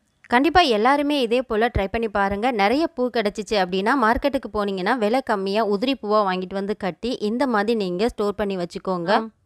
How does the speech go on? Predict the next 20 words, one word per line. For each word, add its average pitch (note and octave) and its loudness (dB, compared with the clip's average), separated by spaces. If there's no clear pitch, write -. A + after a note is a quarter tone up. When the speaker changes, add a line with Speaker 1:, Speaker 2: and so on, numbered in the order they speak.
Speaker 1:
இப்போ C#4 2
நம்ம C#4+ 4
மொத A3+ 2
டிப்ஸ் C4+ -4
என்னன்னு G#3 -2
பார்த்துடலாம். F#3 0
அதுக்கு F#3 0
வாழை C4 4
இலை A3+ 0
எடுத்திருக்கேன். G3 -6
ஒரு G#3 -2
சில C4+ 0
வீட்ல B3+ -4
வந்து A3+ 0
இது G3+ -2
கிடைக்காது. G#3 0
கிடைக்காத C4+ 0
பட்சத்துல A3+ -4
என்ன G#3 0
பண்றதுங்கிறத G3 -2